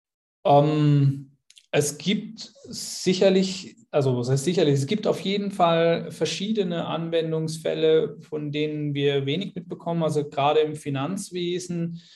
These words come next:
ähm, setzen sich viele große Banken und Unternehmen eben, ähm, mit dem Thema auseinander und setzen auch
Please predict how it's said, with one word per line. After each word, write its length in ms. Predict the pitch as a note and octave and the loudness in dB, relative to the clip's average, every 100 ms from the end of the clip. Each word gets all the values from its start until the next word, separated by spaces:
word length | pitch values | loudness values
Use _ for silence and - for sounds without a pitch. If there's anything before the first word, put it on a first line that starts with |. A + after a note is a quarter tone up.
| _ _ | _ _
ähm, 840 | D3+ D3 D3+ D3+ D3 D3 D3 - - _ _ _ _ | 6 10 8 6 4 2 -2 -8 -20 _ _ _ _
setzen 380 | - D#3 E3 D3+ | 2 2 2 -4
sich 200 | D3 - | -6 -4
viele 260 | F3+ F#3+ | 0 0
große 640 | F#3+ D#3 E3 E3 E3+ D#3 | 0 2 2 2 4 4
Banken 560 | D3 C#3 D3+ A3 F3 E3 | 4 0 -2 -4 -6 -6
und 200 | D#3+ - | -6 -4
Unternehmen 680 | - D3+ D3 D#3 D#3 D#3 D#3 | -2 0 0 0 -4 -6 -8
eben, 500 | D3+ D3+ D3+ D3+ D3+ - - _ - | -6 -4 -4 -6 -8 -18 -20 _ 2
ähm, 640 | C#3+ C#3+ C#3+ C#3+ C#3+ C#3+ | 6 10 10 8 4 2
mit 220 | D3 D#3 D#3+ | 2 2 4
dem 160 | D#3 | 2
Thema 300 | - D#3+ D3+ | 2 2 2
auseinander 920 | C#3+ C#3 D3 C3+ D#3 F3+ F3 F3 - - _ _ | 2 0 0 0 0 -2 -2 -4 -10 -20 _ _
und 260 | - D#3 - | 2 2 4
setzen 300 | D#3+ D#3+ - | 4 4 0
auch 340 | D3 - - | 0 -2 -8